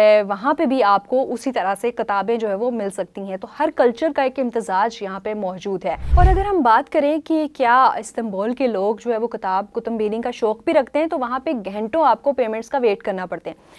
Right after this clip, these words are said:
इसी तरह से बिजनेस की बात करें तो बिजनेस वहाँ पे बहुत है, लेकिन सफाई और तहजीब का ख्याल भी रखा जाता है। और साथ-साथ अगर हम देखें, अ, इस्तांबुल का जो साथी शहर है गलता,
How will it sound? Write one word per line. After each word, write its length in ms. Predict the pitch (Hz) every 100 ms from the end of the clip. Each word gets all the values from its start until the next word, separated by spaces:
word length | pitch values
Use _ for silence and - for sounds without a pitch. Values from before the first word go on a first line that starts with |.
| - -
इसी 140 | 320
तरह 180 | 370 339
से 120 | 339
बिजनेस 360 | 277 254 262 285
की 100 | 339
बात 260 | 269 254 254
करें 320 | 277 269 277
तो 440 | 269 269 269 240 190 185
बिजनेस 400 | 185 214 254 262
वहाँ 160 | 262 262
पे 100 | 285
बहुत 340 | 240 277 330
है, 160 | 285 320
लेकिन 280 | 269 262 277
सफाई 440 | - 240 202 214
और 80 | 269
तहजीब 400 | 262 220 180 214
का 120 | 214
ख्याल 320 | 233 220 208 208
भी 160 | 202
रखा 260 | 262 262 269
जाता 280 | 240 214 226
है। 200 | 220 240 - - - -
और 140 | 254 262
साथ-साथ 440 | 277 254 285 302
अगर 180 | 277 277
हम 180 | 269 247
देखें, 440 | 214 247 294 302
अ, 40 | - 214 214 214 196 208 -
इस्तांबुल 460 | 240 - 254 214 254
का 120 | 285
जो 100 | 285
साथी 360 | - 220 202 285
शहर 300 | 262 214 208
है 100 | 220
गलता, 420 | 202 202 233 220